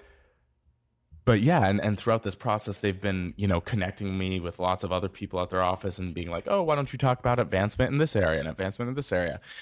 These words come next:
and all this kinda stuff. And I only recently, like, on Friday, came to the conclusion, why do I feel compelled to, because I'm not necessarily happy at my job currently.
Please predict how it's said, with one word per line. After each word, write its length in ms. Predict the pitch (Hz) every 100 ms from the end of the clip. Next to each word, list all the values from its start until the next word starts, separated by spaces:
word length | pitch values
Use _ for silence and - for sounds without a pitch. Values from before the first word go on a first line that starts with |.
| - -
and 180 | 131 -
all 140 | 131
this 120 | 175 -
kinda 200 | 117 90
stuff. 460 | - 135 110 - -
And 540 | 101 107 107 104 98 - - _ _ _ _ _ _ _ _ -
I 100 | 113
only 240 | 139 165 135
recently, 760 | 104 127 127 113 101 95 - _ 98
like, 280 | 92 - - -
on 160 | 101 87
Friday, 640 | - - 135 151 107 80
came 220 | - 107
to 100 | 101
the 80 | 92
conclusion, 720 | - 98 - 123 104 87 82 - - - _ _ _ _ _ - _ - - -
why 580 | 101 101 113 143 185 185
do 120 | 170
I 120 | 151
feel 260 | - 147 135
compelled 880 | 117 87 - 127 101 90 78 - _ _ _ -
to, 100 | -
because 280 | 110 - 110
I'm 180 | 110 110
not 360 | 139 151 - _ 117
necessarily 580 | 117 - - 117 90
happy 580 | 90 127 139 151 98 90
at 160 | 85 -
my 160 | 82
job 680 | 80 - 127 120 82 76 - - _ _ _ _ _ _ _ _ -
currently. 720 | - 143 113 - - -